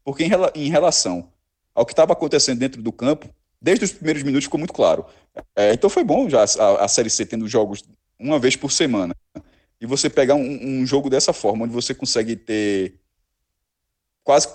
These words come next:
pular uma casa, você cumpriu, você foi, foi, você cumpriu o protocolo, foi a campo, venceu a partida, fez,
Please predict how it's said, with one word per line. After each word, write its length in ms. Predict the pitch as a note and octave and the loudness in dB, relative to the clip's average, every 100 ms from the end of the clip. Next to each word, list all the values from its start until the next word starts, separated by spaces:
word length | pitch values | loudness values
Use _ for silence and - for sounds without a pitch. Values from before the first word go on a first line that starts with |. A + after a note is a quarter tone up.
| - | 2
pular 240 | G3 D#3 | 6 6
uma 100 | E3+ | 6
casa, 480 | - G#2 C3+ C3 G2 _ _ _ _ _ _ _ - | 4 4 4 2 -4 _ _ _ _ _ _ _ -10
você 160 | C3+ | -8
cumpriu, 560 | - D3+ C3+ E3 B3+ - | -6 -4 0 2 0 -6
você 240 | A2 - | -6 -4
foi, 180 | A2+ C3 C2 C2+ F#2+ C#2+ - | -2 -4 -6 -4 -2 -2 -6
foi, 180 | - A2 | -4 -2
você 340 | B2 G#2+ G2 | -2 -4 -8
cumpriu 260 | - C3+ D3 | -10 -4 0
o 20 | |
protocolo, 560 | D3+ A#2+ - - F#3 | 2 2 2 2 2
foi 160 | C#3+ C3+ | 0 0
a 60 | A2 | 0
campo, 240 | B2 C3 | -2 -2
venceu 280 | B2+ - C3 | -2 2 0
a 40 | |
partida, 380 | - G#2 A#2+ C#3 | 0 -4 -4 -8
fez, 280 | C3 B2 - | -4 -4 -4